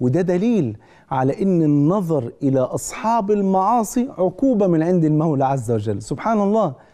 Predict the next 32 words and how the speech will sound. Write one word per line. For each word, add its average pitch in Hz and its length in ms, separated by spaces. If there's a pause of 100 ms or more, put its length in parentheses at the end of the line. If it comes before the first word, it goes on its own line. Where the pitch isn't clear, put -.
(140)
يعني 110 120
بعض 147 220
الناس 151 280
اللي 147 100
قاعدين 147 280
ليل 196 180
ونهار 180 300
قدام 156 240
الكليبات 143 840
وقدام 139 520
ال-، 123 80 (320)
ال-، 123 400
الأشياء 135 520
ال-، 131 180
ال-، 123 120
ال-، 123 260
البشعة 127 640
ديت، 170 260 (460)
فدي 170 280
عقوبة 202 480
من 180 160
ربنا. 147 480 (500)
هو 202 260
لو 185 140
كان 202 280
غالي 180 320
عند 147 240
ربنا 139 400
كان 139 260
ربنا 127 380
حال 170 560
بينه 139 520